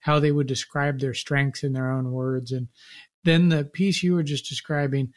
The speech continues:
it takes each person through a series of about fifty questions where they're asked to prioritize how they want to contribute given the team that they're on or the work situation they're thinking about at the moment. And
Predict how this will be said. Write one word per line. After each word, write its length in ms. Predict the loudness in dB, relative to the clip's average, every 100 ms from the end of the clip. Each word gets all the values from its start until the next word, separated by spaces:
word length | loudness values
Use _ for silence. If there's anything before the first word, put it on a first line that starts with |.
| _ _ _
it 160 | -6 0
takes 320 | 0 2 0
each 220 | -2 -2
person 400 | -2 0 0 -2
through 180 | 0 0
a 40 |
series 500 | -2 0 2 4 2
of 80 | -2
about 340 | -4 -4 -4 -2
fifty 380 | -2 -2 -6 -8
questions 640 | -2 -2 0 0 0 0
where 100 | 0
they're 140 | 2
asked 260 | 2 0 -2
to 80 | -8
prioritize 920 | -4 -2 2 2 2 0 -2 -2 -6 _ -20 -20 _
how 220 | 0 2
they 440 | 4 2 4 2 -2 _ _ _ -2
want 360 | 0 0 -2 -6 -4
to 380 | 0 2 0 -4
contribute 760 | -6 -4 -2 -2 0 -4 -6 -10 _ _ _ _ _ _ _
given 320 | 2 2 2 0
the 80 |
team 360 | -2 -2 0 0
that 140 | -2
they're 240 | -2 -2 -2
on 300 | -2 -2 -2
or 40 |
the 120 | -4
work 260 | -2 -2 -2
situation 640 | -4 -4 -4 -4 -4 -4
they're 140 | -6 -4
thinking 340 | -4 -4 -4
about 240 | -4 -4 -6
at 80 |
the 60 | -4
moment. 500 | -4 -2 -4 -6 -4
And 160 | -6